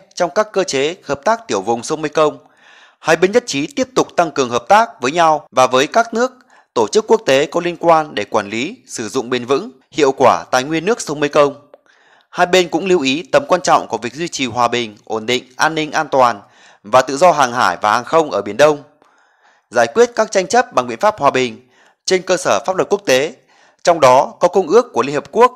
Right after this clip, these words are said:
về luật biển năm một nghìn chín trăm tám mươi hai, unclos một chín tám hai. Thúc đẩy thực hiện đầy đủ và hiệu quả tuyên bố về ứng xử của các bên ở Biển Đông, D O C, và sớm đạt được Bộ Quy tắc ứng xử ở Biển Đông,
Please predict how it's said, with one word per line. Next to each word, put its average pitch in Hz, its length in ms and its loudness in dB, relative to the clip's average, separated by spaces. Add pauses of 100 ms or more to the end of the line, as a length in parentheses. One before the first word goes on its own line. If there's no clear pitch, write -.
về 120 60 -6
luật 123 180 0
biển 98 300 -8
năm 151 120 -4
một 131 100 -4
nghìn 113 240 -10
chín 123 140 -12
trăm 151 160 0
tám 123 160 0
mươi 147 80 -8
hai, 143 260 -2 (480)
unclos 170 320 2 (160)
một 120 160 -6
chín 123 160 -10
tám 143 140 -2
hai. 147 300 -2 (760)
Thúc 247 180 -2
đẩy 127 220 4
thực 143 140 -6
hiện 123 240 -6
đầy 139 160 0
đủ 101 300 -6
và 110 60 -6
hiệu 113 220 -4
quả 98 280 0
tuyên 160 180 -4
bố 139 300 0
về 131 140 -4
ứng 131 180 -6
xử 127 260 -4
của 104 100 -2
các 180 160 -6
bên 151 200 -2
ở 107 80 -4
Biển 95 180 -10
Đông, 143 240 4 (380)
D - 100 -4
O 156 140 0
C, 143 100 -12 (680)
và 120 160 4
sớm 143 220 -4
đạt 196 160 2
được 131 280 0
Bộ 110 100 -4
Quy 180 140 -6
tắc 220 200 -2
ứng 143 220 -10
xử 104 280 -8
ở 95 100 -2
Biển 104 140 -10
Đông, 147 240 2